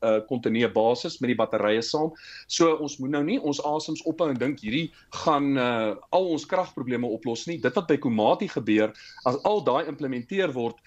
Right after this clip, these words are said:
dit is minder krag as wat ons gaan verloor as gevolg van die insident by Kusile, as mens net min of meer sien hoeveel dit is.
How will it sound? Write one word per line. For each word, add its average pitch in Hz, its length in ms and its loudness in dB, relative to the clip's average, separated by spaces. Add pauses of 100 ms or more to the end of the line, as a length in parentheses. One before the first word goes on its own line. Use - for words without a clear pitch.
(160)
dit 95 280 0
is - 240 -2
minder 135 360 0
krag 160 520 0
as 123 140 -4
wat 123 140 -4
ons 131 120 -4
gaan 131 160 -6
verloor 135 380 2
as 120 160 -4
gevolg 139 340 0
van 131 100 -4
die 120 80 -2
insident 117 480 0 (300)
by 110 160 4
Kusile, 110 680 0
as 117 120 -10
mens 110 160 -2
net 135 180 2
min 120 160 4
of 120 100 0
meer 117 120 2
sien 110 200 0
hoeveel 117 280 2
dit 107 160 0
is. - 240 -4